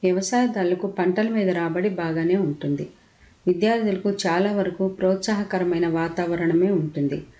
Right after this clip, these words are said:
పోటీ పరీక్షల్లో వారు ఆశించిన ఫలితాలనే పొందగలుగుతారు. భార్యాభర్తల మధ్య మంచి సఖ్యతతో, అవగాహనతో కూడిన వాతావరణం ఉంటుంది. ఈ నెల ఈ రాశి వారికి పని భారం పెరిగి సరైన నిద్ర,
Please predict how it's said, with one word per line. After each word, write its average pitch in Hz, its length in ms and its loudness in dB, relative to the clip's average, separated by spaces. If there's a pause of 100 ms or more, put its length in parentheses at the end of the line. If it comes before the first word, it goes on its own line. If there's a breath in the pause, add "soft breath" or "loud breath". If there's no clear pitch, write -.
(400 soft breath)
పోటీ 196 240 2
పరీక్షల్లో 185 640 -2
వారు 170 260 -2
ఆశించిన 190 600 0
ఫలితాలనే 180 680 2
పొందగలుగుతారు. 147 920 -2 (560)
భార్యాభర్తల 208 720 0
మధ్య 165 380 0 (100)
మంచి 190 360 2
సఖ్యతతో, 202 720 -4
అవగాహనతో 190 720 2
కూడిన 170 340 0
వాతావరణం 160 760 0 (100)
ఉంటుంది. 151 540 -2 (500 loud breath)
ఈ 180 100 6
నెల 185 200 4
ఈ 180 240 0
రాశి 180 360 0
వారికి 208 500 -2 (340 loud breath)
పని 190 180 4
భారం 208 320 2
పెరిగి 180 480 -2
సరైన 196 480 0
నిద్ర, 185 440 0